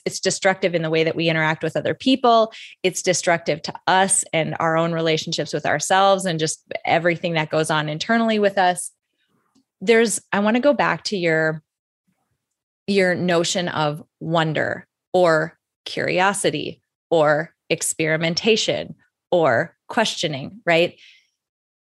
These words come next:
If one of our goals in terms of how we wanna function, like, everybody wants to, like,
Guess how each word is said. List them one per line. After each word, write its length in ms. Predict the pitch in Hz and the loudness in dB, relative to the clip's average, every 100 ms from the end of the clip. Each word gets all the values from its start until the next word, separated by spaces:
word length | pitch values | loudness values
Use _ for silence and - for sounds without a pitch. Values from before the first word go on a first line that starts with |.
| _ _ _ _ _ _ _ _ - | _ _ _ _ _ _ _ _ 0
If 180 | 247 | 2
one 220 | 220 226 285 | 4 2 4
of 120 | 330 | 2
our 280 | 294 190 151 | 0 -2 -2
goals 600 | 185 185 165 156 160 - | 2 4 4 2 -2 -4
in 140 | 180 175 | -6 -6
terms 320 | - 220 208 | 0 2 2
of 100 | 190 | 0
how 280 | 165 180 180 | 0 2 2
we 180 | 190 185 | 2 -2
wanna 260 | 175 160 | -2 -4
function, 680 | 156 - 143 143 - - - | -6 -4 -4 -4 -8 -8 -2
like, 180 | - 180 - | 2 2 2
everybody 380 | 285 302 302 | 2 2 2
wants 260 | 226 190 190 | 2 0 0
to, 120 | 190 | -2
like, 280 | 160 151 | -2 -4